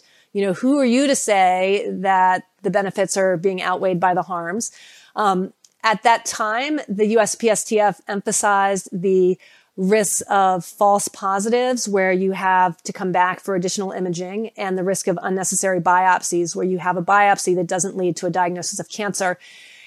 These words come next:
And, and the response was, you know, "These are not that big of a deal. You know, yes, they might cause anxiety and,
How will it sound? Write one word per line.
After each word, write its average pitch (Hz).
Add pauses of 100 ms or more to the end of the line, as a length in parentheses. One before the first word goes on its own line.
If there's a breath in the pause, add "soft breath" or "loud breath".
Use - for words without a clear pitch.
(100)
And, 214 (520)
and 214
the 214
response 302
was, 254
you 254
know, 240
"These 277
are 349
not 240
that 220
big 202
of 214
a 208
deal. 302 (200)
You -
know, 208
yes, 233
they 226
might 208
cause 202
anxiety 208
and, 185